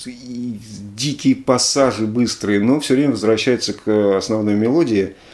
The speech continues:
Правда, в конце уже немножко из мелодии уходит вместе с оркестром, вместе с бэндом, который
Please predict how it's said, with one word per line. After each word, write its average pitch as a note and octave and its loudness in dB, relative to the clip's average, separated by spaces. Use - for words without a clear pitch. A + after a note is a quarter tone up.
Правда, A#2+ 4
в A2 -4
конце D3 2
уже A#2 0
немножко A2+ 0
из G2+ -4
мелодии A2+ 2
уходит A2+ 2
вместе A2 0
с - -2
оркестром, G#2 -2
вместе G2+ -2
с G2 -4
бэндом, F#2+ -4
который A#2 0